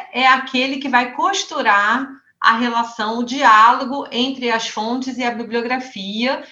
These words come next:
e a partir das suas ideias também,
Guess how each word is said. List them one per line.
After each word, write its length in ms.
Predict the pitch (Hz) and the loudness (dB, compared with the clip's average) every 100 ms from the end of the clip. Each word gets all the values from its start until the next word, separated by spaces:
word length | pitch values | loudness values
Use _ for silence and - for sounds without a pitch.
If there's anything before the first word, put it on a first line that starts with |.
| - - - | -20 -20 -4
e 180 | 247 - | -2 0
a 120 | - | 0
partir 340 | 302 - 294 | 0 0 -4
das 240 | 247 311 - | 0 0 0
suas 260 | 302 330 | -6 -4
ideias 720 | 359 269 233 220 196 170 165 | 0 4 4 4 -2 -6 -8
também, 560 | - 208 185 170 160 | -10 -6 -4 -4 -6